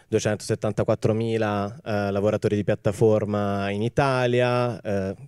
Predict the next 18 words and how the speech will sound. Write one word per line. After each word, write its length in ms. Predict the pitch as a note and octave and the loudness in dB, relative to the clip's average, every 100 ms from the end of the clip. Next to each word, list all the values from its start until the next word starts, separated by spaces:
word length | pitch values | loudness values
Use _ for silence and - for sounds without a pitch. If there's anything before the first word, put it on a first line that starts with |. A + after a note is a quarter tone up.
| _ | _
che, 540 | - G#2 G2 G2 G2+ - | -2 0 2 0 -2 -6
da 400 | - - G#2+ G#2 | -18 -12 -6 -2
cui, 140 | A2+ | -2
che 160 | - A2 | -2 -4
traggono 260 | A2 G2+ | -4 -4
sostentamento 720 | G#2 G#2+ - G#2+ G#2+ G#2 G2+ | -8 -8 -4 -2 0 -2 -2
totale 400 | G2 G#2 A2 G2 | -2 0 0 0
dalla 100 | F#2+ | -2
piattaforma, 640 | F#2+ G2+ F#2 G#2+ F#2+ G2 F#2 - - - - | -2 -2 -2 2 2 0 -6 -10 -20 -20 -4
cinquecentomila, 1700 | A#2+ G#2 A2 A#2 G#2 G#2+ A2 G#2 G2 F#2 F2+ F2 - F#2+ F2+ F2 E2+ | -4 0 2 2 2 2 2 2 0 -2 -4 -8 -6 -4 -4 -4 -6
eh, 60 | E2+ | -8
che, 200 | - F2 | -10 -10
che 100 | - | -8
sono 320 | F#2 G2+ F#2+ F#2+ | -4 0 0 -2
stati 320 | - F2+ A#2+ | -4 -4 0
mai 460 | B2 A2 G2 F#2+ | 0 0 0 -2
sulla 160 | F#2+ G2 | 0 0
piattaforma, 760 | B2 B2+ D#3 G#2 G2 G2 F#2 | 0 -2 0 4 4 2 -2